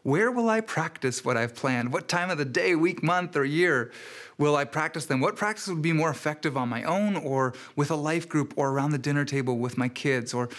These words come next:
what schedule changes might you actually need to make in order to make this thing a reality? Or are there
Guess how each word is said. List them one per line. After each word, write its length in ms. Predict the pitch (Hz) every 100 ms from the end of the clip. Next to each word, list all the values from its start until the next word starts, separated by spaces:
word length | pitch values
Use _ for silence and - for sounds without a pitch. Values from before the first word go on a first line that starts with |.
| - -
what 160 | 139 180
schedule 460 | - - 165 160 147
changes 560 | - 147 135 131 127 - -
might 160 | 139 147
you 160 | 147
actually 280 | 131 - 143
need 180 | 143 120
to 80 | 135
make 260 | 131 131
in 80 | 131
order 140 | 123
to 140 | 127 131
make 280 | 131 131 -
this 160 | 139
thing 220 | - 131
a 60 | 127
reality? 680 | 117 117 117 131 123 117 -
Or 260 | 131 127 120 - - - -
are 140 | 151
there 120 | 151